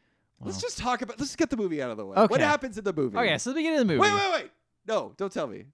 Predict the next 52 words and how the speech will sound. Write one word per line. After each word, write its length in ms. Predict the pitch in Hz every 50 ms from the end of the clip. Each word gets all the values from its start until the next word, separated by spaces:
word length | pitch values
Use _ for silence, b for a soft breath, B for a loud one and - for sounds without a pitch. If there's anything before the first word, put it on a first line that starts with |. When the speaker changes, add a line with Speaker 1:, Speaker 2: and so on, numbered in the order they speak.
| _ _ -
Speaker 2:
'Cause 60 | 180 220
Speaker 1:
Uh-huh. 40 | 180
Speaker 2:
these 160 | 233 277 262
are 60 | 294 285
the 60 | 240
kids 500 | - - - 220 226 214 202 180 175 - - -
of 500 | 170 175 170 165 160 156 156 143 135 - _ _ _ _ -
all 240 | 170 175 180 180
these, 240 | 170 170 165 151 -
like, 260 | 170 151 139 - - - _ -
uh, 540 | 135 131 127 123 120 117 117 117 113 113 -
like, 160 | - 135 131 127
Speaker 1:
Heroics. 460 | 156 165 160 185 220 240 233 220 139
Speaker 2:
heroics. 600 | 151 156 165 165 156 143 117 101 - - - - -
Speaker 1:
That's 240 | 139 135 135 -
the 140 | - 165 151
name 200 | 147 143 143 143 143
of 80 | 139
the 60 | 135
superheroes. 600 | 131 - - 139 - - 120 110 110 107 107 -
They're 80 | 107 98
called 180 | - 131 120 117
heroics. 220 | 123 117 113 117 113
Speaker 2:
Oh, 220 | 220 - 214 214
is 80 | 196 -
that 120 | 196 190
why 80 | 208 214
they 100 | 208 208
have 100 | 196 175
big 180 | 190 180 - - 160 - - -
H's 440 | 147 - - - 127 113 104 98 107
all 40 | 101 98
Speaker 1:
Yeah, 160 | 107 110 107
Speaker 2:
over 100 | 104 104
Speaker 1:
the, 60 | 104
the 60 | 107
Speaker 2:
them? 80 | 107 113
Speaker 1:
heroics. 600 | 120 113 117 117 127 131 123 110 98 - - -
Just, 300 | 127 123 117 110 101 90
Speaker 2:
Yeah. 80 | 90 90 151
Speaker 1:
but, 120 | 151 160
you 100 | 170 170
know, 300 | 170 165 156 151 147 139
that 200 | 135 160 165 156
H 240 | 143 143 - - -
looks 120 | 127 110
very 180 | 107 143 151 139
much 200 | 120 110 107 -
like 100 | 113 101
an 60 | 95
Avenger 420 | 90 98 117 123 120 107 95 80
H. 160 | 85 104 -